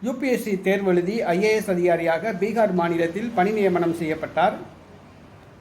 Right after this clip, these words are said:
அவர் பீகார் மாநிலத்தின் தலைமைச் செயலாளராக பதவி வகித்தார். ஜெர்மனியில் இந்திய தூதரகத்தின்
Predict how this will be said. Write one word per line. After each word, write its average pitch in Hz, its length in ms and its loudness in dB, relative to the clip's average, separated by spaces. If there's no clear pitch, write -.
அவர் 202 360 4
பீகார் 262 380 0
மாநிலத்தின் 196 580 0
தலைமைச் 220 400 0
செயலாளராக 175 880 0
பதவி 190 260 -2
வகித்தார். 170 520 0
ஜெர்மனியில் 247 760 0
இந்திய 233 340 2
தூதரகத்தின் 233 840 -2